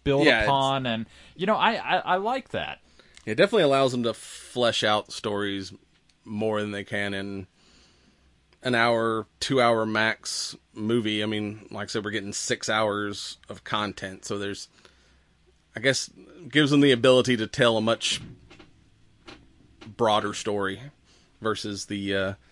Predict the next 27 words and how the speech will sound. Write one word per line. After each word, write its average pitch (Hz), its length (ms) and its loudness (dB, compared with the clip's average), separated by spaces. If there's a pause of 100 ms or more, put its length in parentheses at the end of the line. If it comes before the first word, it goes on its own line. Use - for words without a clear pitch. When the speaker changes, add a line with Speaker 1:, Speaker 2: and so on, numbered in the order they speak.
(420)
Speaker 2:
the 110 80 0
movies. 101 480 0
I 113 40 -4
just 113 160 -4
wish 110 220 -4
they 104 140 0
would 101 180 -6 (720)
drop 98 200 -4
them 101 140 -6
all 95 160 -2
at 92 80 -8
once 95 240 -8
so 101 80 -4
I - 20 -4
could 92 160 -10
binge 95 220 -6
watch 95 180 -6
them 101 140 -6
in 92 40 -6
a 90 40 -6
weekend 98 340 -6
instead 95 220 -8
of 90 80 -10
taking 98 340 -8
two - 160 -8
months 98 320 -8
to, 95 180 -10